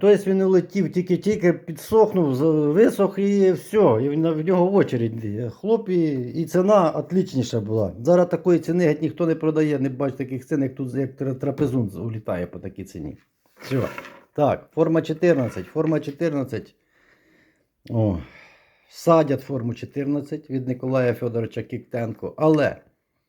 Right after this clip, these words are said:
так як він казав в відео, що він опилітелі, опилітелі, треба до неї ще опилітелі. І от тут починається питання. Купили ви форму чотирнадцять, вам треба тепер опилітелі.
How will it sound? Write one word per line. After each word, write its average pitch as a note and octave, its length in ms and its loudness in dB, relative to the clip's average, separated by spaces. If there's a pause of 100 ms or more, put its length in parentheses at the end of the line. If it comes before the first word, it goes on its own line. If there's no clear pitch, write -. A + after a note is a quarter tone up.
(240)
так C3 200 -6
як C3 140 -6
він B2+ 120 -2
казав C3 260 -2
в C#3 40 0
відео, D#3+ 260 2
що E3 120 -4
він F#3+ 280 0 (160)
опилітелі, E3+ 800 0
опилітелі, D#3 720 0
треба E3+ 300 2
до D#3 160 2
неї F#3+ 300 2
ще E3+ 140 -2
опилітелі. C#3+ 800 -2
І G3+ 60 0
от G3+ 360 0
тут D#3+ 220 -8
починається C3 640 -2
питання. A#2+ 520 -2
Купили C3+ 420 0
ви A#2+ 140 -4
форму G#2 360 -8
чотирнадцять, D3+ 600 -4
вам D3+ 180 2
треба C#3 280 -2
тепер C3 320 -4
опилітелі. B2 640 -6